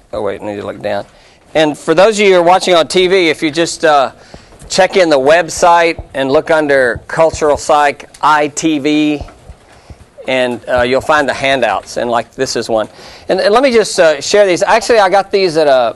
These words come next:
both of these things. Uh, some of it's typed not too well, but then that's my, uh, I was in the blue group in third grade for handwriting and have never recovered from that.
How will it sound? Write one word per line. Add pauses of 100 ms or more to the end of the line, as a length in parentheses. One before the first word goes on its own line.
(140)
both
of
these
things.
Uh, (400)
some
of
it's
typed
not
too
well,
but
then
that's
my, (1080)
uh, (800)
I
was
in
the (240)
blue
group
in
third
grade
for
handwriting
and
have
never
recovered
from
that.